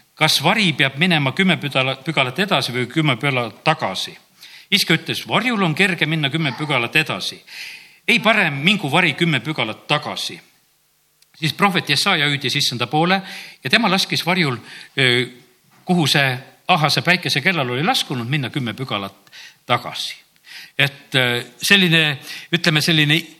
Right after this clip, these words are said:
imeline lugu lihtsalt ühe palve ja pisarate asja peale tegelikult on niimoodi, et kiiresti tuleb muutus. Ja sellepärast Jumal on seesama Jumal. Et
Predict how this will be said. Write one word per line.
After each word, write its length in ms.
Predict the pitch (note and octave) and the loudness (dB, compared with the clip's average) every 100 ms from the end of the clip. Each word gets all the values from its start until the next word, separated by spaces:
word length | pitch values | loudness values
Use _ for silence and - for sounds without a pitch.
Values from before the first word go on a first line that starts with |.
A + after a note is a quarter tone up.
| - | 0
imeline 540 | A#3 G#3 D#3 D3 C#3+ C#3 | 2 2 2 0 0 0
lugu 380 | A3+ A3+ D#3+ C3 G#2+ - | 0 0 0 0 -4 0
lihtsalt 440 | G3+ A3+ - C3+ D#3 | 2 2 -2 -4 0
ühe 120 | C#3 B2 - | 0 0 -4
palve 600 | - G3 G3+ C#3 A#2+ B2 A#2+ | 2 2 4 0 -2 0 2
ja 100 | A#2+ A#2 - | 2 0 -2
pisarate 720 | G3+ - B2 A2+ A2 - A#2 A#2 - | 0 2 2 0 -6 -10 -8 -6 -4
asja 160 | D#3+ C3 | -4 -4
peale 320 | F3 E3 B2 A#2+ | 0 0 0 -4
tegelikult 480 | D3+ B2+ A2 G#2+ C3 | -4 -4 -6 -10 -8
on 80 | C#3 | -4
niimoodi, 320 | D3+ B2+ B2 | -2 -2 -4
et 200 | G#2+ - - | -4 -8 0
kiiresti 400 | - E3+ - B2+ | 4 6 4 -2
tuleb 200 | B2 B2 | -6 -4
muutus. 320 | C#3 - - - - - | -6 -6 -14 -16 -16 -6
Ja 80 | A3 | -2
sellepärast 240 | B3 - | -2 -2
Jumal 180 | C#4+ A3+ | 0 0
on 80 | F#3+ | 0
seesama 320 | G3 G3+ F#3+ | 0 2 2
Jumal. 240 | D#3+ A2 - - - - - | 2 -2 -8 -16 -12 -12 -2
Et 140 | F3 | -2